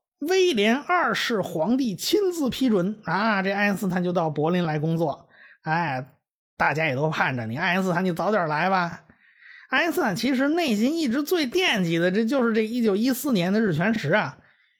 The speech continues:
预计的日期是八月二十一号，将会发生日全食。可惜，人算不如天算。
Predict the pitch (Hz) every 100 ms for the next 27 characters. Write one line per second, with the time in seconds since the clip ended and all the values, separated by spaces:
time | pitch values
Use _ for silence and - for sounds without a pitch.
0 | _ - 330 277 214 226 311 208 175 202
1 | 170 - 220 220 - - 175 156 175 180
2 | 185 170 170 139 147 196 208 - - -
3 | 165 160 160 131 143 147 156 175 151 160
4 | 185 170 277 - - _ _ _ _ _
5 | _ _ _ _ _ _ - - 226 202
6 | 156 135 117 - 294 294 - - - -
7 | _ _ _ _ _ _ _ _ 165 180
8 | 208 330 415 - 415 339 180 147 - 208
9 | 147 180 - - 208 180 165 214 139 110